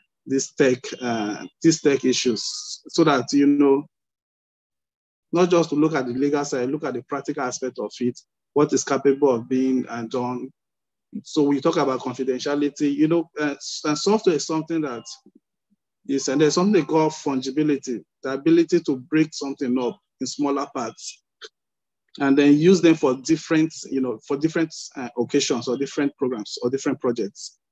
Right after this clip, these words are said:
And software is capable of doing that. You know, it's possible to take a particular software and use it for another project with very little or even no minor,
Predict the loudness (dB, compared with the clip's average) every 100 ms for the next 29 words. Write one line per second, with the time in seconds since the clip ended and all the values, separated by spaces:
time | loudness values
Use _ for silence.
0 | -8 0 2 4 4 2 2 2 4 4
1 | 4 2 0 0 -4 -2 -2 -2 0 0
2 | 2 0 -2 -4 -4 -4 -4 -6 -12 -6
3 | -6 -4 -6 -4 -4 -2 -2 -2 -4 -6
4 | -8 -8 -6 -6 -4 -4 -6 -10 -20 _
5 | _ _ -2 -2 0 4 6 8 8 6
6 | 4 4 6 6 6 4 4 4 2 0
7 | 0 2 0 -2 -2 -4